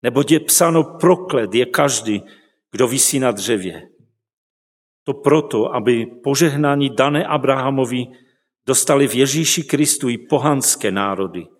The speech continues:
abychom zaslíbeného ducha přijali skrze víru.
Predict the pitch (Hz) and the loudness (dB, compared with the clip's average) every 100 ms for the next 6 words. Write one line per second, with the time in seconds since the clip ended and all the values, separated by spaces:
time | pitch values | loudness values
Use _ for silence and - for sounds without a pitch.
0 | _ _ _ _ _ _ _ 101 107 - | _ _ _ _ _ _ _ -6 -4 0
1 | 120 101 139 - 156 151 151 147 135 120 | 0 2 0 0 2 2 2 0 0 0
2 | - - 107 - - 147 143 127 120 107 | 0 0 -8 -4 0 2 4 2 -2 -10
3 | - _ _ _ - - - 110 101 104 | -20 _ _ _ -10 -8 -2 0 0 -2
4 | 98 90 78 - | -2 -6 -8 -18